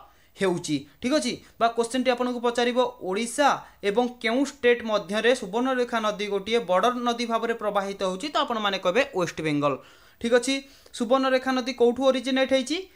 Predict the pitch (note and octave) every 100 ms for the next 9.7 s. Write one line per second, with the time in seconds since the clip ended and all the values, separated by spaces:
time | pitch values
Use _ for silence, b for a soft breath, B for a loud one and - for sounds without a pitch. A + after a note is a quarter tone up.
0 | b _ C#4 C4 B3+ A#3+ A3 A3 G#3+ F#3
1 | F#3+ G3+ - B3+ B3 B3+ A#3+ A#3 A3+ G3+
2 | B3+ D4+ A3 - - _ - F#3 F#3+ G3
3 | B3+ G#3+ - B - F3+ G3+ G3+ A#3+ B3
4 | B3+ B3+ A3+ G#3 A3+ A#3 B3 - C4 -
5 | - G#3+ A#3 C#4+ A3 - b b _ D#3+
6 | F3+ G3 G3+ B3 B3+ B3+ A#3 G#3+ A3 A#3
7 | G#3 G3 F#3+ D4 A#3 B3+ - A#3+ A#3 G3+
8 | G3+ G#3+ C4+ A#3+ G3+ G#3+ G#3 G3+ G3 C4+
9 | C4+ A#3 A3 G#3 F#3+ F#3